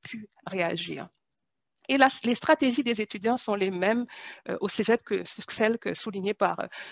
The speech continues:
Marie-Odile, c'est de dire, « Bon, moi, j'ignore, je, je relève pas, je minimise ce qui a été dit,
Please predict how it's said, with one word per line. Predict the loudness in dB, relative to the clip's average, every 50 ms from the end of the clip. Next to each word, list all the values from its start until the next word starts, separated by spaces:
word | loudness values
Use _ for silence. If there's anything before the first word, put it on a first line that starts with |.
| -4 2
Marie-Odile, | 4 4 4 4 0 -6 -8 -8 -8 -6 -8 -6 -6
c'est | -4 -4 -4
de | -4 -4
dire, « | -6 -4 -4 -6 -6
Bon, | -6 -6 -6 -6 -6 -8 -8 -10 -8 -4
moi, | 0 0 0
j'ignore, | 0 -2 -4 -6 -6 -2 0 2 4 4 4 4 2 0
je, | -2 -4 -4
je | -4 -4 -4
relève | -2 -2 0 -2 -2 -4 -2
pas, | 0 2 4 4 4 2 0 -4 -12 -12 -14 -12 -4
je | 0 0
minimise | 2 2 0 -2 -2 -2 -2 -2 -2 -2
ce | -4
qui | -6 -4 -4
a | -6
été | -6 -4 -6 -6 -6
dit, | -8 -8 -8 -6 -6 -6